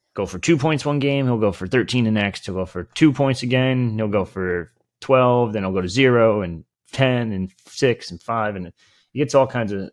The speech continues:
messed up in, uh, college, especially when you have lo-, big rotations. Like, Derek averaged,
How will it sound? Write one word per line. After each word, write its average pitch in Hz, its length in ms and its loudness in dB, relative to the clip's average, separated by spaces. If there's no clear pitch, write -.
messed 104 320 -6
up 90 240 -4
in, 90 140 -8
uh, 87 240 -8
college, 95 340 -2
especially - 300 -6
when 107 100 -4
you 101 60 -4
have 90 100 -6
lo-, 98 420 -6
big 110 160 -2
rotations. 92 680 -6
Like, 113 160 -2
Derek 131 340 4
averaged, 95 540 -6